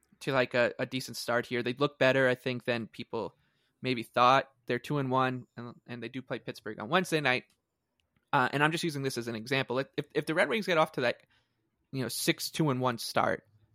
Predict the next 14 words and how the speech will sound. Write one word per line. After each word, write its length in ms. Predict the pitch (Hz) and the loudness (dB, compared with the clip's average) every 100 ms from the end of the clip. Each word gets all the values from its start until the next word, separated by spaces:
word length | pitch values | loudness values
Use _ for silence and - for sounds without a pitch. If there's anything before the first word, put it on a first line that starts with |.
| _ _ - | _ _ 2
rather 280 | 143 185 208 | 6 6 4
than 140 | 196 | 0
just 160 | 165 135 | -2 2
rushing 300 | 143 - 139 | 2 2 -4
to 60 | |
go 120 | 131 | 0
bet 280 | 120 127 - | 0 0 0
them 220 | 135 127 - | -2 -2 -6
to 240 | 127 120 | -6 -6
make 220 | 123 131 131 | -2 -4 -4
the 60 | |
playoffs 480 | - 110 123 127 - | -6 0 2 2 0
or 60 | 147 | -2
whatever, 480 | 151 151 160 160 | 2 2 2 -2